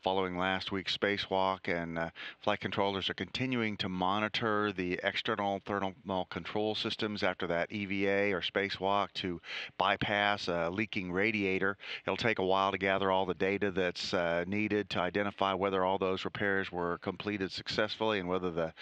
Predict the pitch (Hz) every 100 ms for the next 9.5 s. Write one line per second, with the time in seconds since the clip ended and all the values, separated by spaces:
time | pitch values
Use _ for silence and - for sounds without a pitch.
0 | - - - 104 95 104 - 98 98 98
1 | 101 - 90 85 90 101 101 - 92 85
2 | 92 95 113 - - - - - 85 82
3 | 82 90 87 - 80 117 107 98 95 92
4 | 95 95 87 87 87 - - 151 98 92
5 | 87 85 85 - 87 92 90 78 90 80
6 | - 87 82 80 64 - 87 85 87 80
7 | 78 - - - 85 78 101 90 85 82
8 | 85 82 80 80 76 76 - 87 90 82
9 | 80 104 95 78